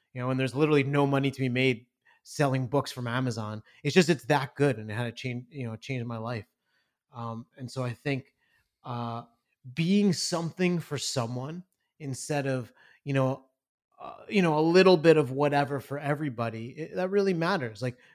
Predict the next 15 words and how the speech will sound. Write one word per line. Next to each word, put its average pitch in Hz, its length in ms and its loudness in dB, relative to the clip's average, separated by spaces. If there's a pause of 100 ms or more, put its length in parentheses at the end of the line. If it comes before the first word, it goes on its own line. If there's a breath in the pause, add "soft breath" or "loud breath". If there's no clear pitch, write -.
(140)
on 175 100 2
Listen 196 160 4
Money 180 140 2
Matters, 151 480 -2
we 131 80 -6
drank 123 500 -4
beer, 117 480 -8
we 143 100 -4
cursed, 135 520 -8
we 139 80 -4
marked 135 320 -4
the 135 40 -8
podcast 135 560 -4
as 120 140 -4
explicit. 135 800 -4